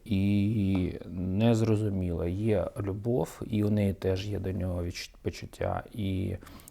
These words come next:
але вона має поїхати, тому що у не-, ну, у неї є своя, своя ціль в житті. І вона не хотіла бути з ним в золотій клітинці,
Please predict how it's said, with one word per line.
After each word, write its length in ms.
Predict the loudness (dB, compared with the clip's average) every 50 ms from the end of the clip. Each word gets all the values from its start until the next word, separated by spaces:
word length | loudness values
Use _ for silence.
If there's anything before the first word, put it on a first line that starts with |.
| -10 -4
але 220 | 0 4 4 4 4
вона 320 | 4 2 0 0 0 0
має 380 | 0 0 0 0 0 0 -2 -2
поїхати, 640 | -2 0 0 0 0 -2 -4 -4 -4 -6 -6 -6 -8 -8
тому 240 | -6 -4 -4 -4 -4
що 200 | -6 -6 -6 -6
у 240 | -4 -4 -4 -4
не-, 240 | -4 -4 -4 -2 -2
ну, 300 | -2 -2 -2 -2 -4 -6 -8 -10 -8
у 100 | -8 -6
неї 300 | -4 -4 -4 -4 -4 -4
є 320 | -2 -2 -2 -2 -2 -2 -4
своя, 720 | -6 -8 -10 -10 -8 -6 -4 -4 -2 -2 -2 -4 -4 -6 -8 -12 -16 -20 -20 -20 -20 -20 -20 -20 -20 -20 -20 -20 -20 -20 -20 -20 -20 -20 -20 -20 -20 -10 -6 -6 -6 -6 -8
своя 380 | -8 -4 -2 0 0 0 -2
ціль 280 | -4 -6 -6 -6 -4 -4
в 100 | -4 -6
житті. 440 | -6 -8 -10 -10 -8 -8 -8 -8 -10 -12 -18 -20 -20 -20 -20 -20 -20 -20 -20 -20 -20 -20 -20 -20 -20 -20 -20 -20 -20 -20 -20 -20 -20 -20 -20 -20 -20 -20 -20 -20 -20 -20 -20 -6 0
І 60 | 4 6
вона 220 | 6 6 8 6
не 80 | 6 4
хотіла 440 | 2 0 -2 0 2 2 2 2
бути 320 | 2 0 -2 -2 0 -2 -2
з 100 | -2 0
ним 240 | 0 0 0 0 0
в 20 |
золотій 480 | 0 0 0 0 0 -2 -4 -4 -6 -4
клітинці, 720 | -6 -6 -8 -8 -6 -4 -4 -4 -4 -4 -8 -10 -12